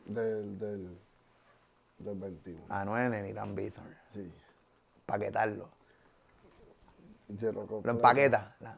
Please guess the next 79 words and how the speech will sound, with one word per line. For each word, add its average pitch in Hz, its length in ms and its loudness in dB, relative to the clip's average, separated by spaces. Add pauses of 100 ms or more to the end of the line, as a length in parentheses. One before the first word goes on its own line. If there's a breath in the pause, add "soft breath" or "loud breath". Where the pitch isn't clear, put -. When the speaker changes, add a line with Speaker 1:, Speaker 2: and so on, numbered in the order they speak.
(160)
Speaker 1:
Sí 107 220 -8
o 101 100 -6
sí, 92 140 -14 (160)
en 123 100 -4
nombre 104 280 -10
de 101 120 -10
Dios, 117 180 -8
claro 123 260 -8
que 147 80 -8
sí. - 60 -20 (720)
Speaker 2:
Sí. 120 180 -4
Speaker 1:
Si 117 40 -2
hago 117 240 0
estadio 127 380 0
en 120 120 -4
todos 127 120 0
los 127 120 2
países 147 600 4
y 147 100 2
en, 131 260 0
en 131 220 0
todos 127 160 2
lados, 170 300 6
porque 143 180 2
en 139 100 -2
Puerto 143 280 -2
Rico, 135 180 0
en 127 80 -4
mi 127 80 -4
casa, 117 240 -2
Speaker 2:
No, 117 80 2
yo 156 80 4
no 165 80 4
Speaker 1:
no 117 80 2
Speaker 2:
dudo 110 220 4
que 107 80 2
tú 104 100 0
puedas 107 220 2
empaquetar 107 480 0
lo, 151 180 0
yo 107 140 0
creo 110 160 4
que 120 80 6
la 113 140 4
gente 110 440 2
Speaker 1:
Eso 151 260 6
fue 160 80 8
lo 160 100 8
que 151 80 6
le 160 40 12
dije 170 120 12
a 170 40 12
Flavio, 170 260 6
le 165 80 4
dije, 160 120 4
Speaker 2:
Eh. 120 100 2
Speaker 1:
"Brother, 160 240 0
¿para 107 160 -6
qué 113 60 -4
vamos 160 260 -4
a 185 40 -2
hacer 180 120 -2
si 151 60 0
en 113 420 -2
todos 117 160 -6
estos - 200 -6
países 135 340 -2
hacemos 131 340 -6
arena?". 120 260 -6
Vamos 98 180 -10
a 92 80 -14
hacer - 80 -16
en 95 100 -10
Puerto 95 240 -10
Rico, 95 400 -8
eh, 90 540 -10
de, - 200 -6
el 110 80 -2
estadio, 165 520 -6